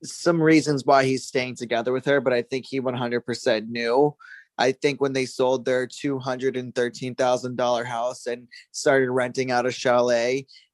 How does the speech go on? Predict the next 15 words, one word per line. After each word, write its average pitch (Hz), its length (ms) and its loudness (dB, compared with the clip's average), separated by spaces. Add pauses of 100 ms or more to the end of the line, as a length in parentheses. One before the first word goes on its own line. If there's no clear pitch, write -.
(260)
eh, 120 200 0
you 139 180 2
know, 117 320 4 (280)
I 139 100 4
think 139 260 -2
he, 131 580 0
he 139 160 -2
knew 151 160 4
something 123 460 -2
was 117 180 -2
up. 95 220 -4
I 113 80 -2
think, 127 320 -4 (320)
you 135 160 -2
know, 113 300 -2